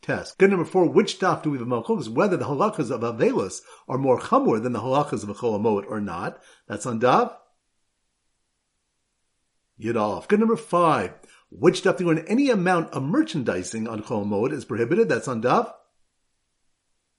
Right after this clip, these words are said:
Yud. Good. Number six, which daf do we learn one should not leave his learning if it's a mitzvah she'efshar lasos al yidei acherim?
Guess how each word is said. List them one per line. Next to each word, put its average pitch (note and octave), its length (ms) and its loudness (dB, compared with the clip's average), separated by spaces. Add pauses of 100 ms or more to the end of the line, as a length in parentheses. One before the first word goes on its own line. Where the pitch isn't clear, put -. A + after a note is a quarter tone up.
(1080)
Yud. A#2 340 2
Good. G#3+ 100 8
Number F#3 160 4
six, - 280 -2
which C3+ 240 0
daf F3+ 120 2
do D#3+ 80 -2
we E3 60 2
learn E3 100 2
one D#3 140 2
should D#3 140 -4
not D3 280 2
leave D#3+ 220 -2
his A#2+ 180 -6
learning D#3 480 4
if F#3+ 160 4
it's D#3 140 -2
a D3 60 0
mitzvah F3 340 0
she'efshar D#3 460 0
lasos D3 380 0
al A2 80 -2
yidei A#2+ 320 0
acherim? B2 480 -4